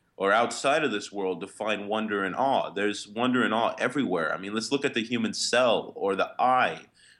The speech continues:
or, um, animal life, plant life. Uh, let's look at e-, culture, human culture. Right, I'm s-, right now I'm at Union Theological Seminary,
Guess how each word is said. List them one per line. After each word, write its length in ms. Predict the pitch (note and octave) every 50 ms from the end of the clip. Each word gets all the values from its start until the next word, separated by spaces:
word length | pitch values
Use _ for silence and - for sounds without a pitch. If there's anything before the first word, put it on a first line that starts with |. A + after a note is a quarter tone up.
| _ _
or, 500 | G#2 G#2 G#2+ G#2+ G#2 G#2 G2+ F2 E2+ - - _ _ _ _ _ -
um, 460 | F#2 F#2 F#2 F#2 F#2 F2+ F#2 F#2 - -
animal 500 | A#2 B2 C3 C#3 C#3+ C3 A2 F#2+ F2 D#2
life, 320 | D#2 D#2+ C#2+ C#2 - - - _ _
plant 380 | - - C3 C3+ C#3 B2 - E2+
life. 540 | D#2+ C#2 A#1+ G1+ - - - - - - _ _ _ _ _ _ - E2
Uh, 280 | E2 E2 D#2+ D#2+ D#2 D2 D#2
let's 240 | E2+ G#2 G#2+ - -
look 220 | B2 B2 B2 B2
at 360 | C3+ B2+ B2 A#2+ A#2 - - - _ _ _ _ _ _ _ _ _ -
e-, 440 | D#2 - - A2+ A2+ - - - - - - -
culture, 540 | - - E3 F3+ F#3 F3+ - - F2 -
human 420 | - - - C3+ C3 C3+ C3 B2 B2
culture. 600 | - - D3 D#3 D#3+ D#3 - - E2+ D2+ C#2 C#2
Right, 240 | D#2+ F#2+ G#2 A2 B2+
I'm 60 | C#3
s-, 360 | D3 - - - - - - -
right 260 | - B2 C3+ C#3 C3
now 380 | C3 C3+ C#3 D3+ D3 C#3 A#2+ G#2
I'm 260 | G#2 G#2 G2+ G#2 G2+
at 280 | - F#2+ G#2 G2 - -
Union 380 | A2 A#2 A#2+ A#2+ A2+ A2 A2
Theological 560 | A2+ A2+ G#2 G2 G#2 A#2 B2 - A2+ G2+ G2 F#2+
Seminary, 760 | - - G2+ F#2+ F#2+ F2+ F2+ F2+ F#2 F2+ F#2+ F#2+ F#2 F2